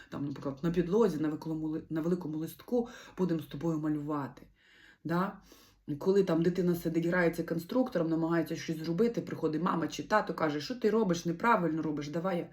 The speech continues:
Тебе не запрошували, дорослий. Тут відпрацьовується автономія особистості. Дитина вчиться бути самостійним. Вона випробовує свої сили.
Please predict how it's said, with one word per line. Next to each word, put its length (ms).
Тебе 200
не 120
запрошували, 640
дорослий. 580
Тут 160
відпрацьовується 800
автономія 1400
особистості. 1200
Дитина 580
вчиться 600
бути 380
самостійним. 1080
Вона 240
випробовує 800
свої 360
сили. 540